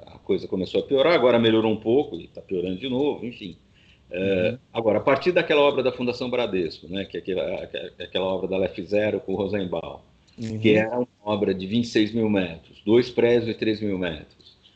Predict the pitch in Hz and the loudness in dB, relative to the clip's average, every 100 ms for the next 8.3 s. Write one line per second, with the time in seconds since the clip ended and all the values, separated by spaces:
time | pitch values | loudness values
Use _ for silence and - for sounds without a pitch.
0 | _ _ - 117 143 135 131 127 113 82 | _ _ 0 6 6 6 2 4 4 2
1 | 80 - - 107 120 117 - 107 107 - | -8 -14 -4 0 2 2 -2 -12 -12 -4
2 | 139 143 113 101 98 92 - 90 85 87 | -2 -2 -2 -4 -4 -8 -6 -6 -6 0
3 | 117 120 - 90 120 123 151 143 135 127 | 2 2 0 -4 -2 0 0 0 0 0
4 | 120 127 165 - _ _ _ - 127 123 | 2 2 0 -6 _ _ _ 2 2 4
5 | 131 147 151 147 170 - 131 - 104 - | 4 4 2 0 -2 -2 -4 -6 -14 -8
6 | 82 76 80 82 - 82 90 85 - - | -6 -6 -14 -18 -20 -14 -12 -14 -16 -12
7 | 82 101 - 113 117 - 107 151 - 80 | -8 -8 -8 -2 0 0 2 2 0 -4
8 | 78 - | -6 -14